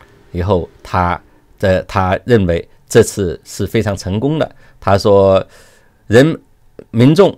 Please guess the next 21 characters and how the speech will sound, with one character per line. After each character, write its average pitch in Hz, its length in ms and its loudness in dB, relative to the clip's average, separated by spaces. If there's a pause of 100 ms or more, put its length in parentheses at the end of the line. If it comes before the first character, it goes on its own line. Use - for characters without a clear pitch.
(120)
现 156 260 2
在 123 180 4 (240)
觉 127 200 2
醒 107 180 -2
过 120 180 4
来 85 140 0
了， 85 180 -8 (300)
以 104 100 -2
后 110 100 2
他 127 160 0
知 143 180 -4
道 147 180 4
的 110 100 2
话， 98 240 -2
就 101 140 -6
是 92 60 -2
说 95 340 0 (180)
美 101 240 2
国 104 160 -2
是 131 200 -4
有 107 200 0